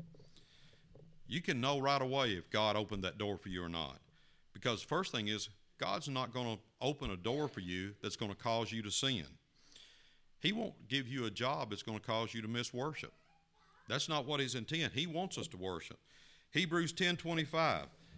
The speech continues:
"Not forsaking the assembly of ourselves together, as in the manner of some, but exhorting one another,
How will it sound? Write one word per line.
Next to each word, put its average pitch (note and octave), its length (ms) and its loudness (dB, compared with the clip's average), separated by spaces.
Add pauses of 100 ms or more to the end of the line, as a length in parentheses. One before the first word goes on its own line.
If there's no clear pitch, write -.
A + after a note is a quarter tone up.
(140)
"Not D#3+ 280 6
forsaking F3+ 540 4
the C3 140 4
assembly E3 460 4
of D#3 80 0
ourselves D#3 400 4
together, C#3 640 4
as A#2+ 240 6
in D3 120 4
the D#3 60 2
manner E3 400 4
of F2 80 -2
some, D2+ 400 -2 (480)
but A2+ 180 2
exhorting D#3+ 540 2
one E3 140 0
another, A#2+ 500 0